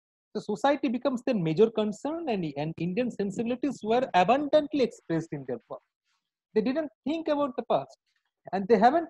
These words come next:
thought about the future. So it is also, and now the, uh, uh, in this context, uh, uh, I can remember the, the name of that significant volume, the ten twentieth century Indian English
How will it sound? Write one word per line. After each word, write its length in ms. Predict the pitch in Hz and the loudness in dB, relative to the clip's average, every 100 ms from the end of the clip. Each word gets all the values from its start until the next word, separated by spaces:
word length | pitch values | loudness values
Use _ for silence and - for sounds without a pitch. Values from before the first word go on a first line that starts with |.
| _ | _
thought 200 | 311 320 | 6 6
about 240 | 247 208 | 6 4
the 100 | 165 - | 2 -6
future. 340 | 156 127 - - _ _ _ _ _ _ | -6 -6 -10 -20 _ _ _ _ _ _
So 60 | 214 | -2
it 120 | 233 | 0
is 120 | 277 - | 0 0
also, 360 | 247 277 240 - | 0 0 -4 -4
and 160 | 147 139 _ | -4 -4 _
now 220 | 190 220 220 | 2 2 0
the, 100 | 208 151 | -4 -4
uh, 120 | 147 135 - _ - - | -6 -8 -18 _ -14 -2
uh, 240 | 147 131 123 _ _ - - | 0 0 -4 _ _ -16 -6
in 80 | 214 | -6
this 140 | - 208 | -2 -2
context, 400 | 208 247 240 - 175 | 0 0 -2 0 4
uh, 340 | 170 160 156 156 - | 6 6 2 -2 2
uh, 260 | 175 165 165 - | 4 4 0 -2
I 80 | 175 | -2
can 160 | 175 175 | 0 0
remember 420 | 185 214 208 202 175 | 0 0 0 0 0
the, 260 | 196 165 143 - | -2 -2 -8 -10
the 240 | 147 165 | -6 -4
name 360 | 170 165 226 220 | -2 2 2 4
of 180 | 190 170 | 2 2
that 160 | 196 190 - - _ _ _ _ _ _ 220 | 0 0 -6 -20 _ _ _ _ _ _ -4
significant 540 | 196 226 233 214 160 _ _ _ | -2 0 2 2 0 _ _ _
volume, 400 | 165 190 208 180 | 6 8 6 4
the 120 | 156 165 - | 0 0 2
ten 240 | 254 240 226 | 4 2 4
twentieth 380 | 220 208 226 | 2 2 -2
century 400 | - 196 190 190 | -2 -2 -2 -2
Indian 300 | 180 165 170 160 | -2 0 0 0
English 240 | 151 147 | -4 -8